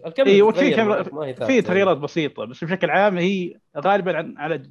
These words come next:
Speaker 2: بالجنب، على جنب، لكن
Speaker 1: حلو.
Speaker 2: تقدر تمشي فوق، ت-، ت-،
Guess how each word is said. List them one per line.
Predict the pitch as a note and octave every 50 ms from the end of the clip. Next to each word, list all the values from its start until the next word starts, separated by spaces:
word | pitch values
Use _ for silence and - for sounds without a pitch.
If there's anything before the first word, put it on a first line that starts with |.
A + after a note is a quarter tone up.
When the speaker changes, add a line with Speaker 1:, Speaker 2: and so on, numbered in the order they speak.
| C3 A2+ _
Speaker 2:
بالجنب، | C#3+ D3 D3 B2+ D3+ D3+ E3+ E3+
على | C3+ B2 D3+ D3
جنب، | C3 D#3 F3 G3+ G#3+ F#3+ - _ - - - - - -
لكن | E3+ E3 G3 F3
Speaker 1:
حلو. | - G3+ G3
Speaker 2:
تقدر | F#3+ E3 D#3+ D#3 C3+ C3 C#3 C3
تمشي | B2+ - F#3 E3+ - - D3+
فوق، | - E3+ D#3+ E3 E3+ E3+ E3 - _ _
ت-، | _ -
ت-، | - D3 - C#3 C3 - B2 - A#2+ B2